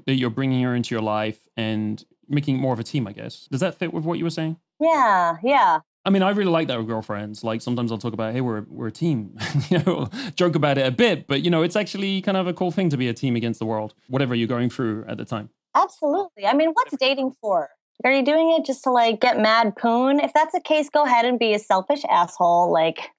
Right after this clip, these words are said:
Speaker 2: as long as you keep the poon coming, that's fine. But if you really are dating to find somebody, you need to take that somebody into account.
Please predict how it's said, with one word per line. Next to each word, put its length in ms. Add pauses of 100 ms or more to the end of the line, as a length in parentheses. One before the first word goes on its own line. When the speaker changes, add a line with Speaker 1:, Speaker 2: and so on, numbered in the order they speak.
(500)
Speaker 2:
as 140
long 220
as 80
you 100
keep 280
the 80
poon 340
coming, 380
that's 300
fine. 260 (240)
But 60
if 80
you 160
really 280
are 240
dating 420
to 120
find 540
somebody, 680 (220)
you 80
need 180
to 60
take 260
that 160
somebody 540 (100)
into 240
account. 400